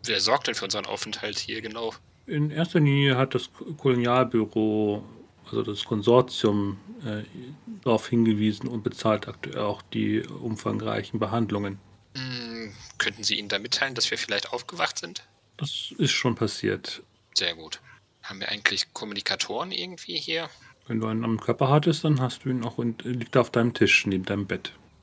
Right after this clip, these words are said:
Speaker 1: Ja, okay. <laughs> Aber Drefusol könnte ich damit wahrscheinlich jetzt oder,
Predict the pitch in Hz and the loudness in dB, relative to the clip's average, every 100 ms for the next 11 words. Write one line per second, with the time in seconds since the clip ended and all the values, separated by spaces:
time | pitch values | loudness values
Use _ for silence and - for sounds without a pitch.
0 | - 90 85 - 90 - - - - - | -8 -8 -6 -6 -8 -12 -14 -8 -6 -6
1 | - - - - - - _ - _ - | -2 0 2 0 -2 -6 _ -20 _ -12
2 | - 104 98 - 95 - 104 113 113 110 | -8 -6 -4 -4 -4 -6 -2 -2 0 -2
3 | - 107 - 101 101 - - 98 - 98 | -6 -4 -4 -4 -6 -4 -4 -4 -4 0
4 | 107 101 | 2 2